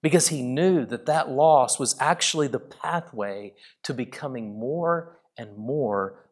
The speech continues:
like Jesus. Paul was in a love affair because that's what Christianity is.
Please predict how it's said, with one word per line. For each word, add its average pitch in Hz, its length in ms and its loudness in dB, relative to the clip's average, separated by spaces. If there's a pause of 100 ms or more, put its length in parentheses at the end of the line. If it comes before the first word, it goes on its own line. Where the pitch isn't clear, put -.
like 123 260 -2
Jesus. - 880 -6 (920)
Paul 175 420 0
was 123 160 -2
in 117 80 -8
a 110 80 -6
love 107 420 -10
affair - 500 -14 (920)
because 151 220 -4
that's 165 240 2
what 160 160 -6
Christianity 135 800 -4
is. - 680 -8